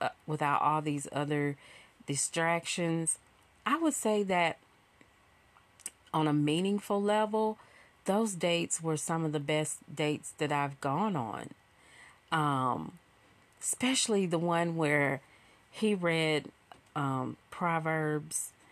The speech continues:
Uh, he would read the Proverbs and stuff, and I just thought that was so cool. And I kinda thought it was a little romantic, you know what I mean? It really was to me. That's what I thought anyway. I'm just not the type to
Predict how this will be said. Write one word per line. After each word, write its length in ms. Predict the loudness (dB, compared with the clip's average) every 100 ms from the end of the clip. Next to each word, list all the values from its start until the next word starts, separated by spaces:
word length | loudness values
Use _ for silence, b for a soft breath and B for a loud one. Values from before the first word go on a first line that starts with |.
| B B B B _ -4
Uh, 40 |
he 180 | -2 -2
would 200 | -2 0
read 220 | -2 -2
the 80 | -4
Proverbs 840 | -6 -8 -6 -6 -6 -6 -8 -6
and 140 | -6 -6
stuff, 360 | -6 -4 -4
and 160 | -8 -8
I 120 | -8
just 280 | -10 -12 -10
thought 280 | -10 -10 -10
that 220 | -12 -12
was 100 | -14
so 560 | -10 -8 -6 -6 -8 -10 -16
cool. 640 | -8 -4 0 2 0 0
And 240 | -2 -2 B B B B B B _ _
I 140 | -4 -4
kinda 340 | -6 -6 -4
thought 220 | -2 0
it 100 | 0
was 160 | -2 -2
a 20 |
little 180 | -2 0
romantic, 920 | -2 -2 -2 -2 -4 -8 -6 -4 -6 -4
you 120 | 0
know 200 | 2 2
what 100 | 2
I 60 | 2
mean? 420 | 2 2 2 0
It 120 | 0
really 260 | 0 0 0
was 320 | 0 -2 -4
to 100 | -4
me. 420 | -2 0 0 -2 -6 _ b b b b b
That's 140 | -8 -2
what 100 | 0
I 140 | 0
thought 320 | 0 0 0
anyway. 540 | 0 -2 -4 -8 -8 -12 _ _
I'm 140 | -2 0
just 180 | 0
not 160 | 0 0
the 80 | -2
type 360 | 0 2 0 -2
to 460 | 0 2 2 -2